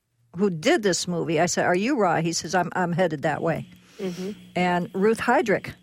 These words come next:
Speaker 2: Mm-hmm.
Speaker 1: she went on, I think it was McDougall's plan.
Speaker 2: Oh, yeah, yeah,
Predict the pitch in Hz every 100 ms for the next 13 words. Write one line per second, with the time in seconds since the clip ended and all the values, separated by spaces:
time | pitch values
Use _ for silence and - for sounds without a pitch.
0 | _ _ _ _ 196 185 180 185 220 220
1 | 214 208 202 190 135 - 214 208 190 180
2 | 143 208 254 214 - - 170 143 - -
3 | - 196 180 165 151 - 175 160